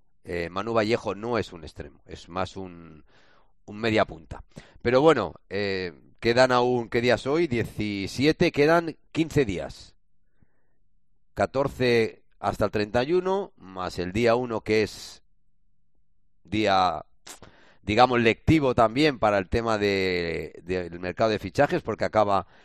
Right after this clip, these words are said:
el mercado de fichajes el día uno a las veintitrés horas,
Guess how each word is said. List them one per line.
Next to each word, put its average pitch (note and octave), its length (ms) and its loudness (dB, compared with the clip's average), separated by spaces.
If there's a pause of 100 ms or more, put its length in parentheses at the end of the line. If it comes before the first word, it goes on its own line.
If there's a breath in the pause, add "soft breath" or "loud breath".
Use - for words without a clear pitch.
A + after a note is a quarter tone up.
(100)
el F#2+ 100 -14
mercado G2 300 -4
de G2+ 80 -4
fichajes C3 600 -2 (100)
el F#2+ 220 -8
día A#2 340 0
uno F3+ 500 -2 (600)
a F2+ 140 -4
las - 500 -4 (100)
veintitrés F#2+ 640 -4
horas, C3 440 2